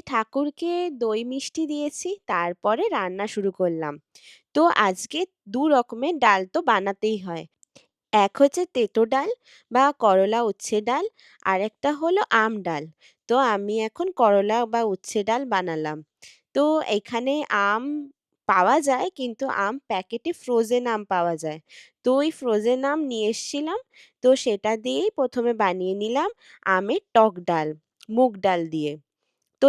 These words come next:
তারপরে উম, আমের মুগ ডালের মিষ্টি ডাল খেতে খুব ভালো লাগে, তো সাথে ভাবলাম একটু আমের মুগ ডাল দিয়ে মিষ্টি ডাল বানিয়ে ফেলি। এটা আমি এক্সট্রাই বানিয়েছিলাম, কারণ একটু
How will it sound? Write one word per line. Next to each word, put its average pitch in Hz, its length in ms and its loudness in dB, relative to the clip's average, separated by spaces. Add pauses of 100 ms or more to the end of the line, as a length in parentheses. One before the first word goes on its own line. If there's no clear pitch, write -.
তারপরে 269 600 2 (460)
উম, 226 140 -8 (220)
আমের 247 380 -2 (280)
মুগ 220 280 0
ডালের 285 380 -2
মিষ্টি 240 420 -6
ডাল 311 180 0
খেতে 359 240 -6
খুব 359 260 -2
ভালো 202 260 0
লাগে, 160 340 -6 (420)
তো 320 80 0
সাথে 254 380 2
ভাবলাম 330 460 -4
একটু 269 300 -4 (140)
আমের 202 380 0 (360)
মুগ 254 240 0
ডাল 294 260 -2
দিয়ে 370 160 -2
মিষ্টি 254 400 -4
ডাল 220 200 0
বানিয়ে 185 300 -4
ফেলি। 147 320 -8 (420)
এটা 202 320 0 (100)
আমি 381 220 2 (160)
এক্সট্রাই 277 480 0
বানিয়েছিলাম, 180 720 -4 (260)
কারণ 208 300 0
একটু 254 340 -6